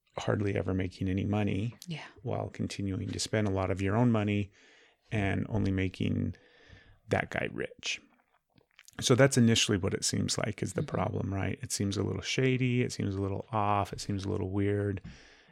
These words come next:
Speaker 1: At one point, they go back in time and talk about, uh, this guy, Keith,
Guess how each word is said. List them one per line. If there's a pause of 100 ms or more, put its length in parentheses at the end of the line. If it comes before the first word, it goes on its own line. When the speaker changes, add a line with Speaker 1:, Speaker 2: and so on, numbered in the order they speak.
Speaker 1:
At
one
point,
they
go
back
in
time
and
talk
about, (160)
uh,
this
guy,
Keith,